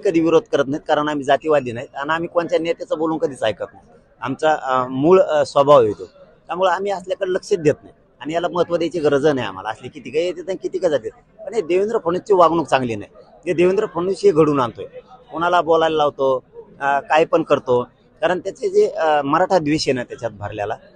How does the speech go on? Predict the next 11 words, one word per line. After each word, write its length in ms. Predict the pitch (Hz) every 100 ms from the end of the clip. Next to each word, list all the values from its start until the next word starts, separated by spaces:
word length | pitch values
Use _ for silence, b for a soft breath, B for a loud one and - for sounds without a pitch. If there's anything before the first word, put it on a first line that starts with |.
| - _
तो 300 | 196 202 - 143
दिसला. 340 | 135 139 170
आता 1120 | 113 98 - - - - _ _ _ _ 151
आम्हाला 240 | 165 190 185
वाटलं 240 | 190 202
होतं 160 | 147 104 - b b -
निवडणुकीत 480 | 160 196 190 196
त्याला 460 | - - 160 196 185
मराठ्यांनी 440 | 190 190 165 165
निवडून 300 | 175 160 143
दिलंय, 200 | 127 110